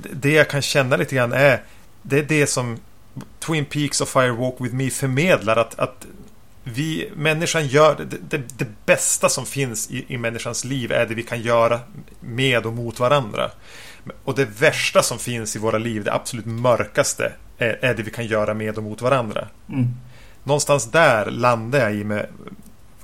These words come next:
Speaker 1: vad det handlar om, eller budskapet som finns i att
Speaker 2: Ja.
Speaker 1: och naturligtvis, om man ska bli mer konkret, så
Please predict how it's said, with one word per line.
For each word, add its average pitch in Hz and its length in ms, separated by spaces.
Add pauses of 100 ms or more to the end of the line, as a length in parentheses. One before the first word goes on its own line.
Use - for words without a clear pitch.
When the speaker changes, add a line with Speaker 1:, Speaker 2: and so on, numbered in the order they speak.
(100)
Speaker 1:
vad 113 340
det 107 60
handlar 113 580
om, - 220 (200)
eller 110 180 (420)
budskapet 131 840
som - 160
finns - 420
i 60 40
att - 220 (300)
Speaker 2:
Ja. 123 260 (480)
Speaker 1:
och 156 200
naturligtvis, 123 520
om 123 40
man 117 80
ska - 140
bli 117 240
mer 107 120
konkret, 110 540
så 113 120